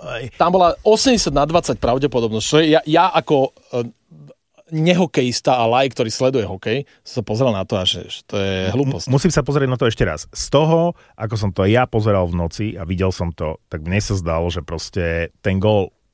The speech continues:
Speaker 1: teoreticky mohol uznať. Bol-, boli tam momenty
Speaker 2: Teoreticky a malá pra-, percentuálna pravdepodobnosť, že by ti to uznali.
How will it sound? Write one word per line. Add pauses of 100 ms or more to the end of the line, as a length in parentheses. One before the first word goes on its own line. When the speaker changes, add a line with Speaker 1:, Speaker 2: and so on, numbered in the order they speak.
(340)
Speaker 1:
teoreticky
mohol
uznať.
Bol-,
boli
tam
momenty
Speaker 2:
Teoreticky
a
malá
pra-,
percentuálna
pravdepodobnosť,
že
by
ti
to
uznali.